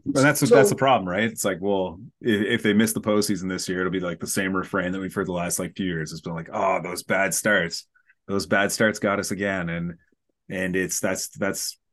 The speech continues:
Speaker 1: that's the frustrating part, right? It's a, it's a long season and there's been so many ups and downs, and you can curse the bad start. You can curse not getting, not addressing the defensive position,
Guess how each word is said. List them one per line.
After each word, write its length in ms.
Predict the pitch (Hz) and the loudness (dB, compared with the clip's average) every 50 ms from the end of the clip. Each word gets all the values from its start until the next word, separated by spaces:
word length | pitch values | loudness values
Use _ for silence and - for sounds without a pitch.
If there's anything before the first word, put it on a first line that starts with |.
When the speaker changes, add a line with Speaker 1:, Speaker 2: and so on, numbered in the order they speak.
| _ | _
Speaker 1:
that's 180 | 117 104 - - | -6 -6 -6 -8
the 80 | - | -8
frustrating 480 | - - 110 101 - - 98 85 80 78 | -2 -2 -2 -2 -2 -4 -6 -6 -8 -6
part, 240 | - 82 78 80 80 | -6 -8 -6 -6 -6
right? 180 | 82 92 98 | -6 -6 -6
It's 200 | 95 85 82 - | -6 -8 -6 -4
a, 180 | 90 82 82 82 | -4 -4 -4 -4
it's 160 | 85 85 - | -4 -6 -4
a 40 | 90 | -4
long 400 | 87 85 85 87 90 92 92 90 | -4 -2 -2 0 0 0 -2 -2
season 640 | - - - 95 92 92 87 87 92 90 90 90 87 | -2 -2 -2 0 -2 -2 -4 -4 -6 -6 -4 -4 -4
and 140 | 87 82 82 | -4 -2 -2
there's 140 | 80 80 78 | -4 -4 -6
been 100 | 87 82 | -6 -6
so 240 | - - 107 104 101 | -4 -2 -2 -2 -2
many 140 | 95 87 | -2 -2
ups 200 | 82 80 78 - | -4 -4 -4 -6
and 100 | 80 78 | -8 -8
downs, 420 | 78 76 76 80 80 80 82 80 78 | -8 -8 -8 -6 -6 -6 -6 -6 -6
and 260 | 78 78 78 80 78 | -8 -8 -8 -8 -8
you 140 | 85 92 87 | -8 -10 -8
can 140 | - 82 80 | -10 -10 -10
curse 320 | - - 92 92 87 - | -6 -2 -2 -2 -2 -4
the 80 | - 82 | -6 -6
bad 280 | 78 82 80 80 80 | -4 -4 -2 -4 -4
start. 440 | - - - 87 82 82 80 80 - | -6 -6 -6 -4 -4 -4 -4 -6 -10
You 80 | 80 80 | -12 -12
can 120 | 80 80 | -12 -12
curse 360 | - - 104 95 90 82 - | -10 -8 -6 -6 -6 -6 -6
not 160 | 92 82 82 | -6 -6 -4
getting, 360 | 80 87 82 82 80 80 80 82 | -4 -4 -4 -2 -4 -4 -6 -6
not 180 | 90 87 87 85 | -6 -6 -6 -4
addressing 400 | 80 - 85 85 82 - 85 82 | -4 -2 -2 -2 -2 -4 -6 -6
the 80 | 80 | -6
defensive 480 | 76 76 - 85 82 82 - 80 76 - | -8 -8 -8 -8 -8 -6 -8 -10 -12 -10
position, 640 | - 82 82 82 80 80 - 85 80 78 78 78 - | -8 -6 -6 -4 -6 -6 -6 -6 -6 -6 -8 -10 -12